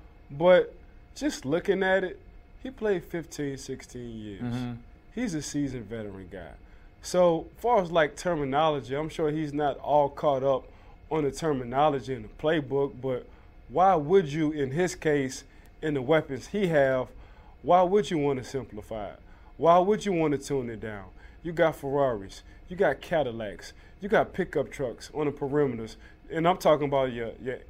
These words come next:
Speaker 1: your Antonio Browns, your Le'Veon Bells, your pickup trucks like your Heath Millers. You got your guys like that, so why not use all of 'em?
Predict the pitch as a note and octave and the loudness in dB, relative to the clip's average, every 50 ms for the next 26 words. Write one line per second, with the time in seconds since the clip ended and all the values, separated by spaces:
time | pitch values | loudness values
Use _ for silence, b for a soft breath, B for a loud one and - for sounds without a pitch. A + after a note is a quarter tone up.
0 | - - - - A#2+ C3 B2+ B2+ - - F3 E3+ E3+ E3 D#3 D#3 D#3+ D#3 C#3 C#3 | -20 -20 -14 -10 -8 -6 -6 -8 -6 -4 -2 0 0 2 2 2 2 0 0 0
1 | D3 D3 D3 C#3+ C#3+ C#3+ C#3+ C3+ - b b b b C3 B2 B2 D3 D#3 D3+ D3 | 2 2 4 2 2 0 0 -2 -6 b b b b -8 -2 0 2 2 2 2
2 | D3 D3 D3+ D3+ D3 D3 C#3 A#2 C#3+ C#3+ C#3+ C#3+ C#3+ C#3+ C#3 C3+ C#3 - b b | 2 2 2 2 2 0 0 0 0 0 2 2 0 0 -2 -2 -6 -10 b b
3 | b b B2 - - E3 D#3 - D#3+ D3 - - - E3 D3 C3+ - - C3+ C3 | b b -12 -6 -4 -4 -2 0 -2 -2 -2 -2 -4 -4 -4 -4 -4 -4 -4 -4
4 | C3 - B2+ B2+ C3 D#3 D#3 C#3 - C#3+ C#3+ D3 C#3+ C#3 C#3+ C#3 C3+ - - B | -4 -6 -8 -4 -2 -2 -2 -2 -2 -2 -2 0 0 0 -2 -2 -4 -8 -12 B
5 | B B B F#3 A3+ G#3 B3+ G#3 - D3 C3+ A#2+ C#3+ D3 D3 D3 C#3+ C3+ D3 C#3+ | B B B -10 -4 0 0 2 2 0 0 2 4 4 6 4 4 2 2 2
6 | C#3+ C3 B2+ C#3+ C#3 C3+ C3 - b b b b - - F3+ F3 F#3 F#3 G3 G#3+ | 0 0 2 2 2 2 2 0 b b b b -6 -4 -2 0 2 2 2 2
7 | G#3 F#3 D3+ C3 C#3+ C3 A#2 B2 A#2+ A2+ A2+ A2 A2 A2 G2+ - G2 | 0 0 -2 -4 -6 -6 -6 -6 -6 -6 -6 -6 -8 -10 -10 -12 -16